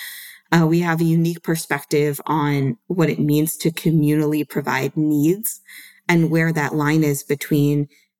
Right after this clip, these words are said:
tzarchei tzibor and making money off of it, right? And I, I think that that's one of the biggest ones that I am often concerned about. If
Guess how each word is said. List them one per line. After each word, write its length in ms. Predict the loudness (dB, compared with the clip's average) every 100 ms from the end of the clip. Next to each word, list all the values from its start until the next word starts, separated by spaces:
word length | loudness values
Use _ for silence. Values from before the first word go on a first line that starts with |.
| _ -4
tzarchei 380 | -2 0 -2 -2
tzibor 680 | 0 0 2 2 2 -2 -6 _ _
and 680 | -2 0 0 0 0 0 -2 -4 0
making 360 | 2 2 2
money 360 | 2 2 2 0 -2
off 200 | -2 0
of 120 | -2
it, 180 | -2 -4 _ -20 -20 _
right? 160 | 0 0
And 140 | 0
I, 80 | 0
I 100 | -2
think 220 | 0 0 0
that 140 | 0
that's 260 | 0 -2 0
one 80 |
of 80 | 0
the 60 | 2
biggest 340 | 2 0 0
ones 280 | 0 0 0
that 260 | -4 -4 -6 -4
I 440 | -2 0 -2 -2 -6 -2
am 180 | 0 0
often 320 | -2 -2 -2
concerned 460 | 0 0 0 0
about. 340 | -2 -2 -2 -4 -12 -20 _ 0
If 400 | 0 0 -10